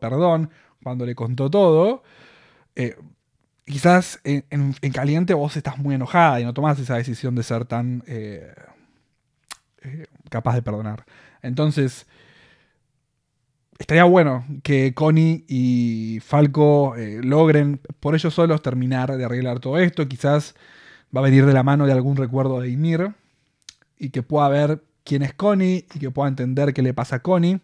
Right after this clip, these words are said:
y tratar de apelar a la bondad de Connie y a la persona que fue. ¿Y qué es? Porque sigue siendo. El tema es que, bueno, quiere a su madre de regreso. Alguien que está de regreso,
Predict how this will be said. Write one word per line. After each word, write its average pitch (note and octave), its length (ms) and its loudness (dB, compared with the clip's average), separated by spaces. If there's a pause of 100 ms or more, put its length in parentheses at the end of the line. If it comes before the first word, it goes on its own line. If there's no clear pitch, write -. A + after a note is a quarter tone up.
y B2 80 -12
tratar A#2+ 340 -6
de B2 100 -2
apelar A#2+ 600 -4
a B2 80 -6
la A2 120 -2
bondad B2 440 0
de A2+ 140 -2
Connie D3 420 0
y A#2+ 140 -4
a G#2+ 80 -4
la G#2+ 540 -10 (520)
persona A#2 400 -6
que A2 80 -10
fue. B2+ 400 -6 (580)
¿Y D3+ 140 -6
qué G#3 260 4
es? - 160 -2
Porque A2+ 280 -8
sigue B2 300 -4
siendo. A2 480 -8
El A2+ 140 -12
tema B2+ 320 -4
es A#2 100 -4
que, - 140 -8
bueno, A2 300 -6 (340)
quiere B2 180 -2
a A2 40 -2
su A#2+ 100 -10
madre G#2+ 300 -8
de G#2 80 -10
regreso. G#2 520 -14 (300)
Alguien G#3+ 240 10
que F#3+ 80 2
está G3+ 160 4
de G3+ 80 6
regreso, F3 720 2